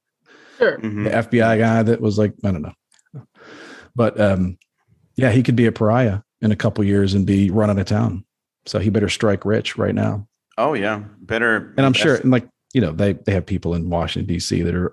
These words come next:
Speaker 3: all over these people saying, "Now's the time to get the book deal. You know,
Speaker 1: Yeah.
Speaker 3: now's the time to get the documentary,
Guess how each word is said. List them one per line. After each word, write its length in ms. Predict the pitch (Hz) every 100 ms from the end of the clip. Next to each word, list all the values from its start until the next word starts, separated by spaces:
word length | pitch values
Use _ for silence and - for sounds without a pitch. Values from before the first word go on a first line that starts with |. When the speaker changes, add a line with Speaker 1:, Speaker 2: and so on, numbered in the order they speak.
| -
Speaker 3:
all 200 | 92 95
over 120 | 98
these 200 | 95 92
people 340 | 95 85 90
saying, 400 | 85 90 85 82 80 _
"Now's 260 | - 82 87
the 80 | 90
time 420 | 90 82 85 82 _ _
to 60 | 101
get 140 | 95
the 60 | 104
book 240 | 101 85
deal. 300 | - 90 92 - _ _ _ _ _ _ - - - -
You 80 | 101
know, 60 |
Speaker 1:
Yeah. 100 | 92 95
Speaker 3:
now's 200 | 98 -
the 80 |
time 320 | 98 104 101 98
to 60 |
get 140 | 104 107
the 60 |
documentary, 840 | 98 98 101 104 98 98 95 95